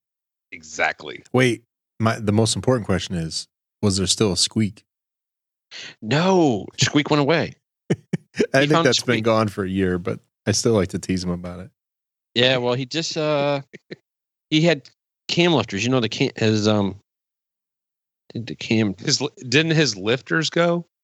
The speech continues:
Speaker 3: Yeah, he had them replaced. They're going. He, he replaced them. Had a manufacturer send them the parts, and then all of a sudden it was making a noise,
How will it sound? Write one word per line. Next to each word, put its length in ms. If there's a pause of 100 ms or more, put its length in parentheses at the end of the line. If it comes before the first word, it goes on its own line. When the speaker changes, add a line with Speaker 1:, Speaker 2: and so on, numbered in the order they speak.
(300)
Speaker 3:
Yeah, 240
he 200
had 180
them 120
replaced. 600
They're 100
going. 440
He, 280 (160)
he 300
replaced 600
them. 280 (1200)
Had 220
a 80
manufacturer 920
send 400
them 680
the 60
parts, 800 (720)
and 180
then 120
all 100
of 40
a 20
sudden 180
it 60
was 60
making 260
a 40
noise, 720